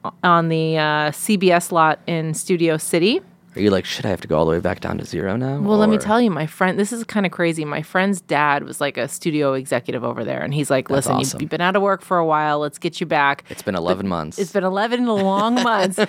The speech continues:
Speaker 1: but it's not, it's a minimum wage job, and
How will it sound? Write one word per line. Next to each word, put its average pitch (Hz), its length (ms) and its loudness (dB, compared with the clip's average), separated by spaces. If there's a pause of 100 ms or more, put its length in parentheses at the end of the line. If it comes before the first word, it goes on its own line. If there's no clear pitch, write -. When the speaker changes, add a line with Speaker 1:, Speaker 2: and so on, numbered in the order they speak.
(280)
Speaker 1:
but 202 160 4
it's 196 180 -2
not, 202 300 2
it's - 200 -2
a 190 40 2
minimum 208 360 4
wage 185 300 2
job, 139 420 0 (500)
and 160 640 0